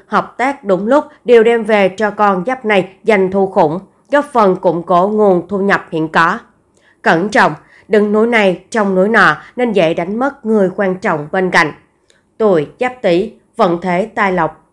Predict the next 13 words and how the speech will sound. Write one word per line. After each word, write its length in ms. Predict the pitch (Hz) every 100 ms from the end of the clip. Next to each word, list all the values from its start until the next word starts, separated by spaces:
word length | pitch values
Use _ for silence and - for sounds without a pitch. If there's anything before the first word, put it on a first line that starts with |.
| _ -
thuận 240 | 190 170
lợi, 280 | 185 156 143 -
tiền 200 | - 190
bạc 200 | 180 156 147 -
dư 140 | 208
dả. 280 | 190 143 160 196 _ _ _ _ _
Tuổi 300 | 214 170 147 -
Bính 160 | 190 190
Tý, 320 | 202 170 190 - _
không 280 | - 285 254
còn 240 | 254 202 185
căng 180 | 208
thẳng, 280 | 190 160 156